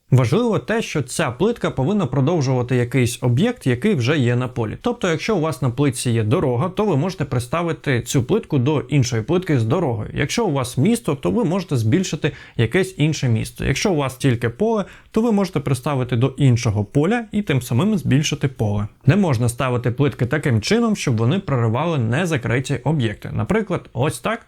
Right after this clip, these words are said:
ставити не можна. І ось так ставити не можна. А отак можна поставити. Щоб ви розуміли, що таке закритий і незакритий об'єкт, то ось місто, яке закрите стінами з усіх сторін. Тобто у нього немає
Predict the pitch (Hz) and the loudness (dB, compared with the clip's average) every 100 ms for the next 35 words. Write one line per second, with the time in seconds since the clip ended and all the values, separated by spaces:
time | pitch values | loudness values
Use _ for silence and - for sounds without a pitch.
0 | _ - - 160 156 143 117 120 - 117 | _ -12 -4 -2 -2 -4 -6 -8 -6 -2
1 | 165 139 110 120 - _ - 196 233 - | 0 0 -2 -6 -12 _ -4 -2 -2 -4
2 | 110 101 - 123 151 151 120 - _ - | -8 -8 -6 -4 -4 -4 -8 -10 _ 2
3 | 143 113 113 - - - - 117 113 117 | 4 2 -2 -10 -16 -20 -8 -4 -2 -4
4 | 240 - _ - 120 143 139 120 - 104 | -6 -8 _ -4 -2 0 -2 -4 -6 -8
5 | 104 - 107 _ - 202 175 175 165 170 | -8 -8 -12 _ -4 -2 0 0 2 2
6 | 135 117 160 - 139 110 139 - 147 123 | 2 2 -2 -2 -2 -2 -2 -2 -2 0
7 | 117 117 127 123 113 113 123 123 233 247 | 0 0 0 0 -2 -2 -2 -2 -2 -4
8 | - 170 139 - - 120 - 135 214 233 | -6 -4 -4 -4 -2 -2 -2 0 0 0
9 | - 113 - 196 127 123 165 185 143 - | -2 -2 -2 -4 -4 -2 -2 -2 -4 -2
10 | 175 180 151 120 117 131 110 131 131 - | 0 2 2 2 2 2 2 2 0 -2
11 | - 147 123 110 110 - 180 - 127 120 | -6 -2 0 -2 -6 -4 -4 -2 -4 0
12 | 120 151 123 110 110 139 143 | 0 0 0 0 0 0 0